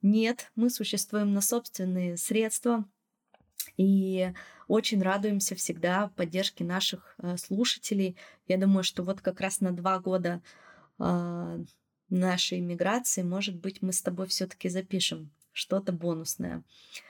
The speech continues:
А, сейчас немножко вот отойдём. Какие-то тревожные две недели были.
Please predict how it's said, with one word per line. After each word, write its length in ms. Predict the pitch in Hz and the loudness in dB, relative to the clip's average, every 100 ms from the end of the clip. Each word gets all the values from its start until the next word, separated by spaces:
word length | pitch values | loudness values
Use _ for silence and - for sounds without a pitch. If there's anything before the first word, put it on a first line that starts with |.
| - _ | -20 _
А, 240 | - 175 175 | -2 0 0
сейчас 360 | - - 175 | -2 -4 -4
немножко 480 | 175 170 175 - - | -4 -2 -2 -4 -6
вот 200 | 165 - | -6 -4
отойдём. 460 | - 180 180 214 240 | -4 0 2 4 2
Какие-то 280 | - 202 180 | 0 -6 -4
тревожные 680 | 185 196 196 180 170 170 | -2 0 0 0 -2 -4
две 320 | 165 165 180 | -6 -4 0
недели 460 | 185 180 175 220 226 | 0 0 0 2 2
были. 520 | 175 185 180 180 180 | 0 -2 -2 -2 -4